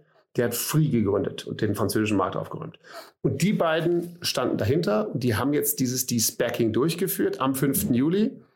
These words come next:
zu einem Preis von acht Euro fünfzig die Aktie. Und das entsprach der Milliardenbewertung, die dieser auch hatte.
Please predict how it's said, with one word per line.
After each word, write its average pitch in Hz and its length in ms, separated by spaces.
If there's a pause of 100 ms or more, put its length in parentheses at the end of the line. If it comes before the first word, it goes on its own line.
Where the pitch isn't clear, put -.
(540)
zu 202 240
einem 160 460 (160)
Preis 135 800
von - 180
acht - 240
Euro 123 220
fünfzig 151 480
die - 120
Aktie. 202 540 (380)
Und 139 100
das 156 100
entsprach 139 680
der 127 180
Milliardenbewertung, 123 1400 (160)
die 127 160
dieser 131 320
auch 135 180
hatte. 151 400